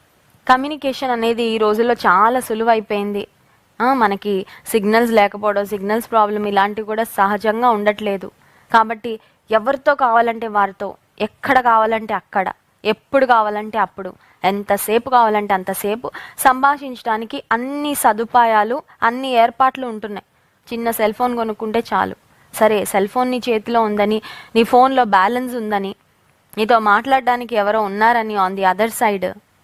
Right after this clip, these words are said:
విస్తారమైన మాటలు పలుకుతున్నావా లేదా? నీతిమంతుని యొక్క నోరు విలువైన వెండి వంటిది అని వ్రాయబడినట్లుగా,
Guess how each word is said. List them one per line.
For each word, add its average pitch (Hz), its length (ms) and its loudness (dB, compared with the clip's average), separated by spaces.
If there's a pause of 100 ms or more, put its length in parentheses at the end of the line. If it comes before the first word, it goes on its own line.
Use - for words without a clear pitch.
విస్తారమైన 226 600 0
మాటలు 202 400 -2
పలుకుతున్నావా 190 760 -6 (380)
లేదా? 190 300 4 (360)
నీతిమంతుని 233 720 0
యొక్క 202 240 0
నోరు 208 720 0 (260)
విలువైన 240 540 2
వెండి 202 400 -4
వంటిది 233 540 -2
అని 202 180 0
వ్రాయబడినట్లుగా, 196 1120 0